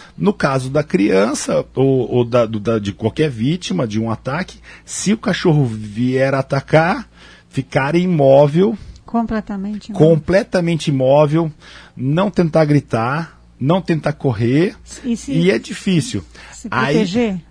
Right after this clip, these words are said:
Speaker 1: Isso. Então, por exemplo, se o cachorro te derrubou,
Speaker 2: Hum.
Speaker 1: posição fetal, cobrir as orelhas e colocar o cotovelo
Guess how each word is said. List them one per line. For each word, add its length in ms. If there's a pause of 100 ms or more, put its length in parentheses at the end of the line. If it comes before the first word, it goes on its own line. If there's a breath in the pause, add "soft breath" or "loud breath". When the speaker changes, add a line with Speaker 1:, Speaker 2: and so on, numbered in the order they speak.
Speaker 1:
Isso. 640
Então, 240
por 180
exemplo, 400
se 320
o 60
cachorro 580 (360 loud breath)
te 180
derrubou, 800 (200)
Speaker 2:
Hum. 300
Speaker 1:
posição 600
fetal, 760 (460 soft breath)
cobrir 480
as 140
orelhas 640 (280 soft breath)
e 120
colocar 580
o 100
cotovelo 800